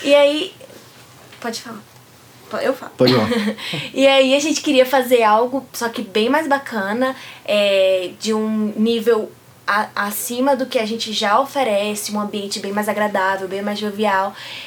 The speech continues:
Speaker 1: só que em outra região. Então a gente queria fazer, digamos que um prêmio, ou então
Speaker 2: Hum.
Speaker 1: fazer, que a gente queria fazer tipo um self-service de açaí.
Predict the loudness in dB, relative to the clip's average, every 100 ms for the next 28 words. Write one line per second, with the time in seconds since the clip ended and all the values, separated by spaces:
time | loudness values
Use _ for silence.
0 | -14 0 2 2 2 2 4 4 4 0
1 | 2 2 2 2 0 -2 0 0 2 2
2 | 2 0 0 0 0 0 0 2 0 -4
3 | -16 -2 4 4 4 2 -2 0 2 2
4 | 0 0 0 2 2 2 0 0 -6 -16
5 | -8 -2 -2 -2 0 -2 0 -2 -2 -4
6 | -4 -4 2 0 0 -2 -2 -2 -2 -4
7 | -2 0 0 -2